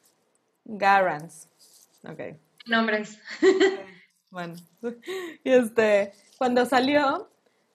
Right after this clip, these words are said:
Speaker 1: eh, tenía veintitrés años. O sea, todavía era como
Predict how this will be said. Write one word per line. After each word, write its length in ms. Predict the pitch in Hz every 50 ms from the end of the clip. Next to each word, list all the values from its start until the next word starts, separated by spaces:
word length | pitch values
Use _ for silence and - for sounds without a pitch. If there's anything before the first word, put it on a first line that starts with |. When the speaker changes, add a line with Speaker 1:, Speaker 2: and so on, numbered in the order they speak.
| _ _ -
Speaker 1:
eh, 560 | - 196 196 196 196 190 190 185 180 180 180
tenía 300 | - 196 185 196 196 196
veintitrés 680 | 196 208 208 208 202 185 180 180 - 190 190 190 185 -
años. 420 | 240 233 233 214 185 175 - - _ _ _ _ _ _ _ _ _ _ _ _
O 40 |
sea, 120 | - 180 165 -
todavía 360 | 175 170 160 160 160 170 165
era 160 | 170 170 170
como 320 | - 165 151 156 160 -